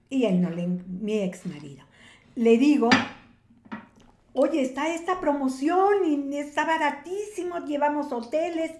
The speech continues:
y vamos a estar diez días en Fran-, en París y vamos a, a visitar Barcelona, después vamos a ir a diferentes partes".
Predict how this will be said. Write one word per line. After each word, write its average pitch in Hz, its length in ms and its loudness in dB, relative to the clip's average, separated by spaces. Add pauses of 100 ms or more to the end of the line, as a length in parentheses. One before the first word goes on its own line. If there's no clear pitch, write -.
(260)
y 240 100 2
vamos 262 340 2
a - 40 -2
estar 240 380 -2 (280)
diez 269 320 -2
días 285 360 0
en 220 160 -2
Fran-, 262 420 0
en 214 280 -4
París 311 480 0 (320)
y 262 140 2
vamos 277 360 0
a, 214 200 0
a 208 200 -6
visitar 220 520 -4
Barcelona, 269 880 0
después 240 360 -4
vamos 226 340 -6
a 196 120 -6
ir 220 180 -4
a 214 120 -2
diferentes 262 600 -4
partes". 214 400 -8